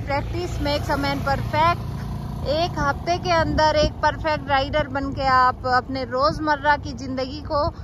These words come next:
आराम तलब बनाइए स्कूटी सीखकर।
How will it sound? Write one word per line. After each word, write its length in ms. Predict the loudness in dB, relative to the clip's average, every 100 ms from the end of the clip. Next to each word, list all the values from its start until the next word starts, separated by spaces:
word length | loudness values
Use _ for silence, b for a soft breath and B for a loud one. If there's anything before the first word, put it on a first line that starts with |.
| B B
आराम 360 | 2 4 4 0
तलब 280 | -2 -2 -2
बनाइए 560 | -2 -2 -2 -2 -4
स्कूटी 400 | -4 -8 -10 -8
सीखकर। 480 | -10 -10 -10 -8 -8